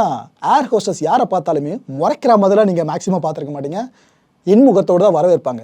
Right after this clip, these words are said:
சிரிச்சுக்கிட்டே இருப்பாங்க. அந்த ஃபர்ஸ்ட் இம்ப்ரெஷன் இருக்குல்ல, வர்றவங்கள பிளசன்ட்டா நம்ம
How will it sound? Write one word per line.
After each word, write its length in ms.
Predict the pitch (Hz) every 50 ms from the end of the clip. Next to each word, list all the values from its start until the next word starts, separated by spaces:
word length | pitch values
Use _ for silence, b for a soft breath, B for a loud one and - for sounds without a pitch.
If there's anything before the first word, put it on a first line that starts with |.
| - -
சிரிச்சுக்கிட்டே 400 | 233 240 - - 202 190 190 185
இருப்பாங்க. 280 | 151 131 - 117 113 110 110 _ _ _
அந்த 100 | 139 135 139 -
ஃபர்ஸ்ட் 280 | - 262 285 269 - 208
இம்ப்ரெஷன் 340 | 196 - 240 190 - 185 143
இருக்குல்ல, 260 | 139 123 139 143 147 143 131 - _ _ _ _ _ _ _ _ _ 151
வர்றவங்கள 380 | 160 180 233 269 254 220 208 233 226 -
பிளசன்ட்டா 340 | 196 185 - 247 233 247 240 220
நம்ம 160 | 185 175 202